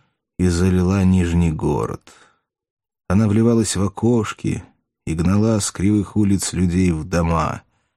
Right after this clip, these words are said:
Она не спешила отдавать свою влагу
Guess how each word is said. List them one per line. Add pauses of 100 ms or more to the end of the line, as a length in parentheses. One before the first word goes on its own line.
(520)
Она
не
спешила
отдавать
свою
влагу